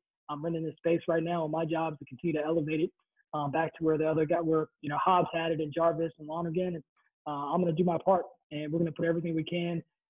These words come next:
um, every bit of enthusiasm, love, and passion into it to make it as good, make it, make it as good as it's gonna be. And, uh, you know, we're excited about that challenge.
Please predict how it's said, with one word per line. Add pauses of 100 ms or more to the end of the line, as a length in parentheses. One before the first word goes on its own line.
(140)
um,
every
bit
of
enthusiasm,
love,
and
passion
into
it
to
make
it
as (140)
good,
make
it, (280)
make
it
as
good
as
it's
gonna
be. (220)
And,
uh,
you
know,
we're
excited
about
that
challenge.